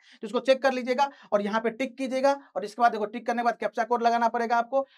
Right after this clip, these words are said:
और इसके बाद सेव and नेक्स्ट करोगे, और जो ही सेव and नेक्स्ट करोगे, आपको दिखाएगा एप्लीकेशन सबमिटेड, कंटेंट नॉट वेरीफाइड। डरना नहीं है, फिर मैं बोल रहा हूँ, ये जो लिखा है ना ब्रैकेट में, कंटेंट नॉट वेरीफाइड,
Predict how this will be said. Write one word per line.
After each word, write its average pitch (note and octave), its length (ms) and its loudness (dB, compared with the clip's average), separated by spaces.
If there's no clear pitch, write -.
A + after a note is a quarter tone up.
और G3 80 -4
इसके F#3+ 80 -6
बाद G#3+ 140 2
सेव A3+ 180 0
and A3+ 120 0
नेक्स्ट G#3+ 200 -6
करोगे, G3 300 -2
और G#3+ 120 0
जो F#3+ 160 -6
ही A3 80 -4
सेव A3 140 -6
and F#3+ 120 -8
नेक्स्ट F#3+ 180 -10
करोगे, F3+ 340 -6
आपको E3 260 -6
दिखाएगा G#3+ 720 -2
एप्लीकेशन D#3+ 680 -6
सबमिटेड, A#3+ 840 -6
कंटेंट G#3 500 -4
नॉट F3+ 240 -6
वेरीफाइड। D#3+ 500 -8
डरना F3+ 420 0
नहीं F3 200 -8
है, E3 100 -6
फिर E3 160 -12
मैं D#3+ 140 -10
बोल C3+ 200 -12
रहा A#2 100 -16
हूँ, - 100 -20
ये G3 80 -4
जो G3+ 120 0
लिखा G3+ 220 -4
है F#3+ 80 -2
ना A3 160 -2
ब्रैकेट G3 460 -2
में, F#3 160 -6
कंटेंट G3 560 -4
नॉट G#3 260 -4
वेरीफाइड, E3 480 -6